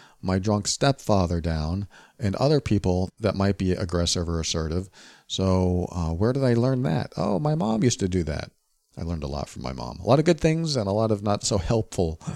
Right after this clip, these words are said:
things because, uh, she was doing the best she could. Just like your parents, they were probably doing the best they could, even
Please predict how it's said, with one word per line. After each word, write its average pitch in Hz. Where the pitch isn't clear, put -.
things 82
because, 87
uh, 78
she 107
was 92
doing 90
the 82
best 82
she 78
could. 95
Just -
like 98
your 104
parents, 95
they -
were -
probably 101
doing 98
the 85
best 87
they 85
could, 92
even 160